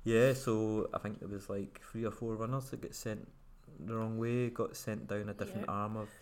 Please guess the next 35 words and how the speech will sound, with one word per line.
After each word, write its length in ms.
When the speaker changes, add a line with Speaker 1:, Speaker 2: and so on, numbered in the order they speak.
Speaker 1:
of 180
the 60
canal 560
around 580
Marsworth, 720
um, 580
and 220
I 80
can 180
picture 360
it 40
in 80
my 80
head. 320
I 60
know 140
where 180
it 200
is, 340
um, 520
and 400
yeah, 200
apparently 400
they 60
added 240
on 140
quite 240
a 40
few 200
miles, 280
didn't 180
Speaker 2:
Yeah. 100
Speaker 1:
they? 60
I 40
mean, 240